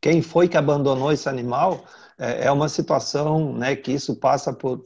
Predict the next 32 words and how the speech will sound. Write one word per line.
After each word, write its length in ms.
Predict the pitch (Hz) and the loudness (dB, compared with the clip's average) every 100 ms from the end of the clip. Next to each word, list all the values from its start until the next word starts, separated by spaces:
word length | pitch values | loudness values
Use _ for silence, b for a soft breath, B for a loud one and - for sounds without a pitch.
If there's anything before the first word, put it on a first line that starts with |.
| - | -10
né, 100 | 120 | -8
por 220 | 120 127 | -4 0
outras, 520 | 135 143 127 113 - - B B B B - | 0 0 0 -2 -4 -14 B B B B -6
outras 600 | 139 139 131 110 - - | -6 -2 -4 -4 -10 -6
ações 560 | 117 120 - 151 170 131 | -4 -2 -2 0 2 2
aí 80 | 147 | 2
no 140 | 143 | 0
sentido, 520 | - 113 135 147 135 | -4 -6 0 0 0
né, 160 | 123 139 | -2 -2
de 160 | 113 | -2
chipagem 760 | - - 185 170 165 160 131 123 | -6 -6 -2 2 4 4 0 -6
de 100 | 120 | -4
animais, 680 | 120 151 143 151 165 135 113 | -4 -2 -2 0 0 0 -2
enfim, 420 | 117 113 151 139 | -8 -4 -2 -2
tem 180 | - 120 | -6 -6
toda 300 | 110 175 180 | 0 0 0
uma, 180 | 170 151 | -2 -4
uma 360 | 139 143 147 - | -4 -2 -4 -2
política 500 | 143 147 170 - 160 | 0 0 0 -2 -6
que 260 | - 139 | -4 -4
já 260 | 117 135 131 | -2 0 2
era 300 | 143 165 165 | 6 6 4
pra 160 | 151 127 | 2 0
ter 240 | 147 127 | 0 -2
sido 320 | - 147 135 | -2 -4 -2
implantada, 920 | 135 - 123 113 - 123 147 151 160 160 B B B B B | -4 -4 -8 -8 -4 0 2 0 -4 -10 B B B B B
é, 480 | - 151 131 123 127 - | -10 -2 0 2 0 -2
e 140 | 131 | -2
acabou 480 | 127 - 143 127 143 | -2 0 0 2 0
não 200 | 139 156 | 0 -2
sendo. 320 | - 147 127 | -2 -2 -2
Agora, 320 | 120 151 156 | -2 0 -2